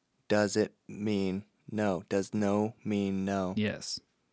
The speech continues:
Speaker 1: Well, I mean,
Speaker 2: I'm,
Speaker 1: like,
Speaker 2: I'm saying
Speaker 1: you're,
Speaker 2: yes, that was a
Speaker 1: that
Speaker 2: good,
Speaker 1: is the
Speaker 2: that's the
Speaker 1: question.
Speaker 2: question, yes.
Speaker 1: Yes,
Speaker 2: I'm
Speaker 1: that,
Speaker 2: just
Speaker 1: that is
Speaker 2: responding
Speaker 1: the
Speaker 2: to the,
Speaker 1: last
Speaker 2: I'm
Speaker 1: one.
Speaker 2: responding to
Speaker 1: Yeah.
Speaker 2: you reading the question, but
Speaker 1: Right.
Speaker 2: yes. So, um, and there is a, a postamble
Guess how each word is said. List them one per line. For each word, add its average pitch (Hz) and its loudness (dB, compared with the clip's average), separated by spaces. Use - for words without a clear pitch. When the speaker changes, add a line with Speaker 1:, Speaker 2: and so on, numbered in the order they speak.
Speaker 1:
Well, 120 8
I 127 8
mean, 123 8
Speaker 2:
I'm, 147 10
Speaker 1:
like, - 8
Speaker 2:
I'm 147 12
saying 147 8
Speaker 1:
you're, 131 12
Speaker 2:
yes, 120 12
that - -2
was 127 4
a 120 6
Speaker 1:
that 123 12
Speaker 2:
good, 120 10
Speaker 1:
is 120 10
the 107 2
Speaker 2:
that's 123 12
the 113 6
Speaker 1:
question. 120 8
Speaker 2:
question, 90 2
yes. 101 4
Speaker 1:
Yes, 98 4
Speaker 2:
I'm 107 2
Speaker 1:
that, 101 8
Speaker 2:
just - -2
Speaker 1:
that 107 0
is 107 2
Speaker 2:
responding 113 8
Speaker 1:
the 113 8
Speaker 2:
to 117 10
the, 113 10
Speaker 1:
last 104 6
Speaker 2:
I'm 123 8
Speaker 1:
one. 127 10
Speaker 2:
responding 120 8
to 110 6
Speaker 1:
Yeah. 113 6
Speaker 2:
you 110 4
reading 104 4
the 95 2
question, 90 -4
but 101 6
Speaker 1:
Right. 110 10
Speaker 2:
yes. - 6
So, 95 4
um, 110 8
and 123 12
there 117 12
is 120 8
a, 170 10
a 151 10
postamble 147 8